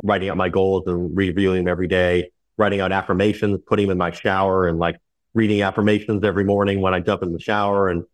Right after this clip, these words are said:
and I think that starts to plant seeds in the subconscious of, like, new directions and the things that you're looking to create.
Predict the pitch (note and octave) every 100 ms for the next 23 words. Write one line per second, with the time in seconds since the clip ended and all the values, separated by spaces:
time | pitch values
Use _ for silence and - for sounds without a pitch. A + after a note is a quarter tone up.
0 | _ _ _ B2+ A#2+ D#3+ D#3+ - C3 -
1 | D3 C#3+ - C#3+ B2 F#2+ - _ B2+ B2+
2 | B2 - _ C#3+ D3 A#2 E2 E2 _ A2
3 | A2+ G#2 B2 A2 A#2+ C3 C3 F#2 - G2
4 | E2+ G2 F#2+ F2+ G2+ A2 G#2 A2 A#2+ A2
5 | F#2 F2+ F2 E2+ - _ _ - A2+ G2+
6 | G#2 G#2 G2+ G2 - - F#2+ B2+ A2 G2